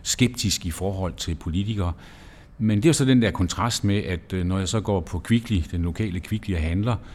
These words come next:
øh, så siger min kone, "Det tager altid en halv time længere, som det egentlig burde." Og det er fordi, jeg møder mennesker, som egentlig bare er meget nysgerrige, lige stiller nogle spørgsmål. Altså, jeg mær-, mærker jo ikke, at folk er lede ved mig,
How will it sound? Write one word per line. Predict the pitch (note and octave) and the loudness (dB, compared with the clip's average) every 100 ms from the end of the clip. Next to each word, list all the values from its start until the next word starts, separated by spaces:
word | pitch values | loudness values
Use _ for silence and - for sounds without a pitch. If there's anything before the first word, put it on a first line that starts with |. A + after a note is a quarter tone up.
| - - - | -16 -16 -8
øh, | G2+ F#2+ F#2+ F2+ F2+ | -2 0 0 0 -2
så | E2 - - - - C#3 | -4 -6 -6 -6 -2 -2
siger | - - - - | 0 -2 -2 0
min | G2 | 0
kone, | D#2+ G2+ G#2 | 2 2 4
"Det | F#2+ | 2
tager | G2+ G2+ | 0 0
altid | F#2 F#2+ G#2 | 0 -2 0
en | |
halv | F2+ G#2 | 2 0
time | G2+ A2+ F#2+ | 2 2 4
længere, | F#2+ G#2+ | 2 0
som | G2 | 0
det | F2 | 2
egentlig | A2 G#2 F2 | 2 2 0
burde." | G2 A2+ | -4 -4
Og | A2+ | 2
det | E3+ | 2
er | |
fordi, | D3 C3+ F#3 C#3 | 2 2 2 4
jeg | A#2 | 4
møder | A#2 D3+ | 6 6
mennesker, | B2+ E3 - | 4 2 0
som | D#3+ - C#3 C3+ C3+ | -6 0 2 2 2
egentlig | E3 D3+ B2 | 2 4 4
bare | B2 | 4
er | A2+ | 2
meget | G#2 A2 | 2 4
nysgerrige, | G#2+ D3 - A#2 A#2+ A2 | 4 4 2 2 2 2
lige | B2 | 0
stiller | A#2+ B2+ B2+ | 0 0 2
nogle | A#2 G2+ | 2 2
spørgsmål. | G#2 A#2 - A#2 G#2 F#2+ | 0 -2 -2 -2 0 0
Altså, | - G#2 | -2 0
jeg | B2 D#3 | 2 4
mær-, | D3 C3 | 4 4
mærker | A2+ A2+ G#2+ | 4 2 2
jo | G#2 | 2
ikke, | G#2 F3 F3+ C3+ - - - - - - | 4 4 4 0 -2 -16 -18 -18 -20 -8
at | A2 | -6
folk | - C3+ C3+ | 0 0 4
er | |
lede | G#2+ G2 A2 B2 D#3 G#2+ | 4 6 8 8 8 6
ved | G2 | 4
mig, | E2 F2 C3+ - | 6 4 4 0